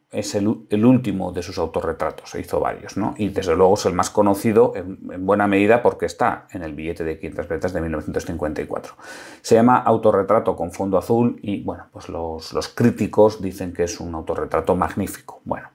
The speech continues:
ya, yo ya a nivel técnico no soy quien para, para dar una opinión, ¿no?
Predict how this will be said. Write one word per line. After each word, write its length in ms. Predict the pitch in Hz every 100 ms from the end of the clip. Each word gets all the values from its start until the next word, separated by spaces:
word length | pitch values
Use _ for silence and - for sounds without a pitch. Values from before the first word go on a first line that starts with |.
| -
ya, 260 | - 69
yo 120 | -
ya 340 | 87 87 90 -
a 120 | - 85
nivel 280 | 92 95 92
técnico 420 | 101 98 90 92
no 120 | 87
soy 160 | 87 80
quien 260 | - 85
para, 280 | 80 - - - - - _
para 200 | 80 80
dar 120 | 87
una 140 | 87
opinión, 400 | 78 82 92 82 -
¿no? 260 | - -